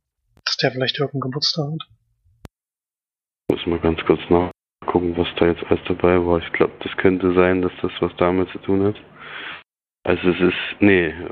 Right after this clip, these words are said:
Speaker 2: also Emil Detektive, das Fliegende Klassenzimmer passt ja alles. Komischerweise ist hier aber auch Bibi Blocksberg dabei.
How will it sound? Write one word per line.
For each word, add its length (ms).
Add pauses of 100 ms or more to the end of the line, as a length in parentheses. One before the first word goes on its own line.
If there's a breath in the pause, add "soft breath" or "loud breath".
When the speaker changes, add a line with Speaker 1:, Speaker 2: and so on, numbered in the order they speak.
(160)
Speaker 2:
also 200
Emil 320
Detektive, 640 (440)
das 140
Fliegende 260
Klassenzimmer 480
passt 280
ja 120
alles. 220 (440)
Komischerweise 520
ist 120
hier 140
aber 140
auch 140
Bibi 260
Blocksberg 540
dabei. 500